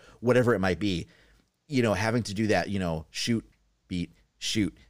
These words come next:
you know, like, ju-, that, that little second there for that reticle to recenter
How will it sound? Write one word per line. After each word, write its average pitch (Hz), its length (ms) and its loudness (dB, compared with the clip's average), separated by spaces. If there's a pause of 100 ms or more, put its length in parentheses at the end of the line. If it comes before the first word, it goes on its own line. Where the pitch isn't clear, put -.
you 127 80 -2
know, 98 140 2
like, 98 480 -4
ju-, 131 200 0
that, 113 380 0
that 113 160 2
little 160 160 2
second 131 460 -4
there 92 160 2
for 95 100 -6
that 78 140 -2
reticle 98 400 -2
to 85 80 -12
recenter 85 640 -4